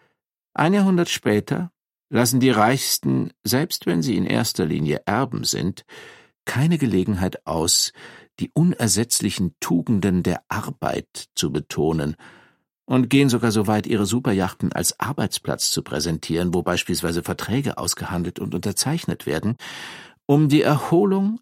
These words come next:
als gerechte Belohnung für die erfüllten Pflichten statt als Frucht früherer Leistungen darzustellen. Die Modalitäten der ehrenvollen Verschwendung, auf deren Umweltkosten Veblen bereits frühzeitig aufmerksam machte,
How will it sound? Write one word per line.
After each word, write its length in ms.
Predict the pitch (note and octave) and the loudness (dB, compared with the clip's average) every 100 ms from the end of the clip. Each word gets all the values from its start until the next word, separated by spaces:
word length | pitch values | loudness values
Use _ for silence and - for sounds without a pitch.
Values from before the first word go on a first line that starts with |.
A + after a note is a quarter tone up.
| - | -2
als 340 | A2+ A2 - | 0 2 0
gerechte 580 | - F2 F2+ D3+ - - | -2 0 2 0 0 -2
Belohnung 720 | - G#2 E2+ F2 G2 G2 G#2 A2+ - _ _ - | 0 2 4 4 4 2 0 -4 -14 _ _ -4
für 80 | - | 0
die 120 | - | 0
erfüllten 680 | - - C3 D3 _ D3 D3 | 0 4 4 4 _ -2 0
Pflichten 720 | - B2 G#2 - - - A1 - - _ _ - | 0 2 2 -2 -6 -6 -6 -8 -20 _ _ -14
statt 280 | - E2 - | -6 -4 -4
als 180 | - | -4
Frucht 760 | - - A2 G2+ - - - - - | -4 0 2 2 -4 -14 -18 -20 -10
früherer 480 | - C#2 G2+ E2+ | 0 4 4 4
Leistungen 580 | F#2 A2 G#2 - E2+ E2+ | 4 4 2 0 0 2
darzustellen. 760 | E2+ E2 - F2 F2+ D#2+ D2+ D#2 _ _ _ _ _ _ _ _ _ _ _ _ _ _ - | 0 0 -2 -4 -2 -2 -4 -8 _ _ _ _ _ _ _ _ _ _ _ _ _ _ -6
Die 220 | G2+ C#3+ | 2 4
Modalitäten 1000 | E3 F3+ E3+ E3+ E3 - G3 G#3 - B2 | 6 6 6 4 2 0 0 0 0 2
der 280 | G#2 F2+ E2+ - | 2 2 0 0
ehrenvollen 720 | A2+ D#3 A#2 F#2 - E2 D#2 | 0 2 0 0 0 0 0
Verschwendung, 840 | - - - B2 C#3 - - A#2 - _ _ _ | -2 -4 -2 0 0 -2 -2 -4 -6 _ _ _
auf 160 | A2 - | -2 2
deren 240 | A#2 A2+ | 4 4
Umweltkosten 1080 | C#3 D#3+ C#3+ A#2+ - B2+ G#2+ - - F#2+ F#2+ | 4 4 6 4 2 2 2 0 0 0 4
Veblen 420 | A#2 C3 F#2+ F2 | 4 4 2 2
bereits 360 | F2+ F2+ F#2 - | 2 2 2 0
frühzeitig 580 | - D#3+ D3 G2 F2 - | 0 0 2 0 0 0
aufmerksam 500 | D3 A2+ G#2 G2+ G2 | 2 2 2 2 4
machte, 360 | G2+ - B2 | 2 2 0